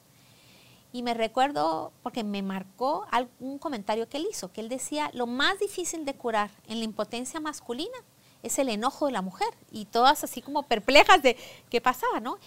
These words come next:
Y decía que es tan fácil de curar la impotencia masculina, que para cuando el hombre finalmente decide aceptar ayuda y se cura tan rápido, la mujer se da cuenta de que se aguantó a saber cuántos años sin poder tener sexo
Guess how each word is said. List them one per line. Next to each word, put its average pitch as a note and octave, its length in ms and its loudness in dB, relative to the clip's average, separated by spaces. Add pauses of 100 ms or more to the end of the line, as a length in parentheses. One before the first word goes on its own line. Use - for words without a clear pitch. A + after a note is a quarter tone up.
(300)
Y A#3 120 -10
decía C#4 300 -4
que C#4+ 120 -10
es - 80 -12
tan E4+ 240 -4
fácil F4+ 380 -2
de C4+ 80 -4
curar A3 340 -2
la G#3+ 80 -10
impotencia G#3 540 -8
masculina, A3 580 -10 (500)
que A3 120 -10
para G#3 220 2
cuando G#3 220 -4
el A#3+ 120 -2
hombre F4+ 240 -4
finalmente D4+ 720 -2
decide B3 400 -2
aceptar A#3 360 0
ayuda C4 320 2 (240)
y - 20 -10
se - 140 -2
cura - 240 0
tan A3+ 200 -6
rápido, F4 440 0 (340)
la A3 120 0
mujer B3+ 240 0
se E4 140 0
da E4 100 4
cuenta F4+ 320 -2
de G3 100 0
que G3+ 100 -10
se - 140 -2
aguantó F#3 320 2
a B3 60 2
saber C#4+ 260 0
cuántos F#4 440 4
años D#4 220 -4
sin A3+ 160 -10
poder G#3+ 280 -4
tener B3 240 -8
sexo - 340 -6